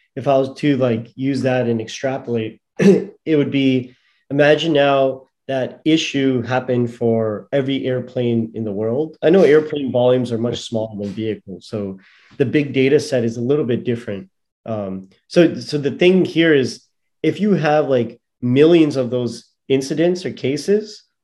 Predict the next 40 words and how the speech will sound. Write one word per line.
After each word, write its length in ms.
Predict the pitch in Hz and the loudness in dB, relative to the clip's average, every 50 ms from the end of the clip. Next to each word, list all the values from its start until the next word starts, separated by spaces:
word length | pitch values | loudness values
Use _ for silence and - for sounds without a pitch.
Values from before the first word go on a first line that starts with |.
| _ - | _ -2
and 160 | 127 135 135 | 0 0 2
you 80 | 135 135 | 2 2
know 260 | 131 135 139 156 170 | 4 6 6 4 6
that 260 | 165 156 139 127 120 135 | 6 4 4 4 2 -2
there's 140 | 135 120 | -2 -2
a 40 | 123 | -2
large 480 | 123 120 123 123 131 135 135 - - _ | -2 0 0 0 0 0 -2 -6 -14 _
percentage 640 | - 139 120 - - 131 127 127 135 127 117 - | -12 -12 -10 -6 -4 -4 -4 -4 -6 -8 -8 -8
that 180 | - 120 104 95 | -6 -6 -6 -6
will 140 | 104 113 107 | -6 -6 -4
have 180 | 117 117 113 | -2 -4 -4
error, 480 | 104 - 98 101 117 135 151 175 190 - _ _ _ _ - | -4 -4 -6 -4 -4 -4 -4 -6 -10 -16 _ _ _ _ -6
and 140 | 123 123 | -2 0
you 380 | 120 120 117 113 113 113 - - _ _ _ _ _ - | 2 2 2 2 0 -2 -6 -16 _ _ _ _ _ -6
try 160 | - 147 143 | 0 0 2
to 220 | 135 120 - - - _ _ _ _ _ | 2 0 -2 -6 -18 _ _ _ _ _
qualify 640 | - - 143 135 135 143 143 131 - - 127 120 120 | -10 -4 0 2 4 4 2 0 0 -2 -2 0 0
and 200 | 117 113 113 107 | 0 0 0 0
log 320 | 110 117 117 123 127 127 | 0 0 0 0 -2 -4
for 260 | - - 131 120 113 | -6 -8 -4 -4 -2
those 200 | 107 117 110 113 | -2 -2 -4 -4
error 340 | - - 104 107 117 127 117 | -8 -10 -6 -4 -4 -4 -6
cases, 540 | 113 - 135 135 131 135 151 156 156 147 - | -6 -6 -6 -6 -6 -6 -8 -8 -8 -8 -10
and 180 | - 117 117 | -6 -2 -2
you 160 | 113 110 107 98 | -2 -2 -4 -8
filter 440 | - - 147 131 123 - - 120 | -6 -2 -2 -2 -2 -2 -4 -6
out, 360 | 87 92 107 123 143 - - - _ _ _ _ _ _ | -4 -4 -4 -4 -4 -4 -8 -14 _ _ _ _ _ _
you 180 | - 135 143 143 | -8 -8 -6 -4
will 420 | 135 131 151 165 175 170 175 151 | 2 4 4 6 6 6 4 4
eventually 540 | - 143 123 131 131 139 147 147 - 143 135 | 0 -2 2 2 2 2 2 -2 -4 -8 -8
get 320 | 123 - 131 127 123 - - | -8 -4 -2 -2 -2 0 -2
down 320 | 127 123 123 120 117 113 | -2 -2 0 -2 -2 -4
to 360 | - - 120 113 110 104 - _ _ _ _ _ _ - | -6 -6 -6 -6 -6 -8 -12 _ _ _ _ _ _ -14
a 60 | - | -12
sample 420 | - - 160 151 160 160 160 135 | -4 0 0 0 0 0 -2 -4
set 400 | - - 131 120 110 107 107 - _ _ _ _ _ _ - | -4 -4 -4 -4 -4 -4 -6 -12 _ _ _ _ _ _ -8
that 120 | - 131 127 | -4 -2 0
is 340 | 123 120 117 113 - - _ _ _ _ - | 0 0 0 -2 -4 -10 _ _ _ _ 0
very 240 | 117 135 135 135 127 | 2 4 4 4 4
reliable. 720 | 120 117 110 107 107 107 107 107 90 95 92 90 90 - | 2 0 0 -2 -2 -4 -6 -6 -6 -8 -10 -10 -12 -16